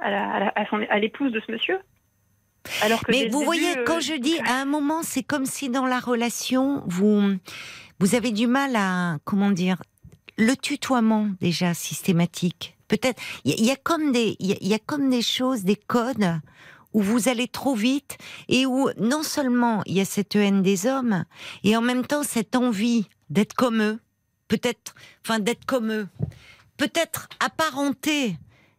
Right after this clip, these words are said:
Speaker 2: Parce que dans vos relations avec les femmes, j'entends que c'est pas plus simple.
Speaker 1: Non, parce qu'il y a toujours une histoire d'homme au milieu.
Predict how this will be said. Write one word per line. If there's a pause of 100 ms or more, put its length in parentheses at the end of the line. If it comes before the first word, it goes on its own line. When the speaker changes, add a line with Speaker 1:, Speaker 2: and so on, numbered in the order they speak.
(720)
Speaker 2:
Parce
que
dans
vos
relations
avec
les
femmes,
j'entends
que
c'est
pas
plus
simple. (1200)
Speaker 1:
Non,
parce
qu'il
y
a
toujours
une
histoire
d'homme
au
milieu.